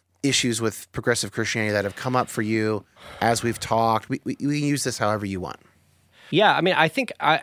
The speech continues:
Speaker 2: I guess it would be interesting to, we don't need to do this, but I think it would be interesting to continue to explore. I don't wanna do this actually, because we just spent twenty minutes doing it, but, but,
Speaker 1: <laughs>
Speaker 2: but that, that distinction, 'cause it does seem to me that a lot hinges on,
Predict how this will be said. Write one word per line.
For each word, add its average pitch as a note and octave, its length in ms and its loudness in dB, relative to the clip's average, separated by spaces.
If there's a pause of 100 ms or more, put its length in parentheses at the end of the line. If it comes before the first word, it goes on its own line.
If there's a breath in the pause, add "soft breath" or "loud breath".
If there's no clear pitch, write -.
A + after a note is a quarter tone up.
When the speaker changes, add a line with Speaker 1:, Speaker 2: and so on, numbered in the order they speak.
(160)
Speaker 2:
I D3 100 4
guess G#3 260 2
it A#3 80 2
would D#3 140 0
be C#3 160 2
interesting C#3+ 640 0
to, C3 400 -2
we C3+ 100 -2
don't D3+ 160 0
need B2+ 140 -2
to A2+ 80 -2
do G#2+ 100 -4
this, F#2 160 -8
but B2 140 0
I - 20 2
think D#3 140 -2
it D#3+ 60 2
would C3+ 120 2
be A#2+ 160 2
interesting A#2+ 400 0
to - 120 -4
continue A2+ 600 -2
to G#2+ 200 -4
explore. A2 800 0 (240 loud breath)
I C3 120 4
don't D#3+ 220 2
wanna G#2 180 -2
do G2+ 100 -6
this F#2+ 160 -6
actually, G2+ 280 -4
because G#2+ 240 -4
we G#2 40 -4
just A2+ 140 -2
spent A2+ 220 0
twenty A2+ 200 0
minutes G#2 200 0
doing B2+ 240 0
it, A2+ 120 -4
but, B2+ 240 2
but, C#3 340 4
Speaker 1:
<laughs> - 40 -14
Speaker 2:
but D3+ 220 2
that, D#3 340 2
that E3 220 4
distinction, F3 640 4
'cause C#3 160 0
it C#3+ 100 -2
does G#3+ 200 4
seem A3+ 180 2
to D#3+ 80 0
me D3 160 2
that B2+ 200 2 (380 loud breath)
a C3 80 4
lot D3 300 4
hinges D3+ 320 2
on, A#2 160 2